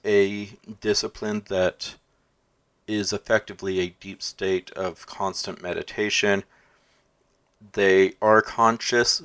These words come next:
though, so it's not completely meditated, meditative, but they do have a very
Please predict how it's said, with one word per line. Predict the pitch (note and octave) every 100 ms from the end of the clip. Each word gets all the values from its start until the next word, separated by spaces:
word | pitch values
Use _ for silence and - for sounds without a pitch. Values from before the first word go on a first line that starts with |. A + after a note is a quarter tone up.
| -
though, | A2+ A#2+ A#2 A2+
so | A2+ - F#2 F2 F2 F2 -
it's | - - -
not | G2+ G2+ G2 F2+ _ _ _ _
completely | - F#2+ - G#2+ G#2+
meditated, | G#2+ G#2+ G#2 - G#2 G#2 G2+ G2+ - - - _ _
meditative, | A2 A#2 A#2 - - G#2 A2 G#2+ - _
but | G#2 F#2+ - - -
they | G2 F#2+ F#2 F#2 F#2
do | - G#2+
have | G#2 F#2+ F2
a | E2+
very | F2+ F#2 F#2 F#2 F2+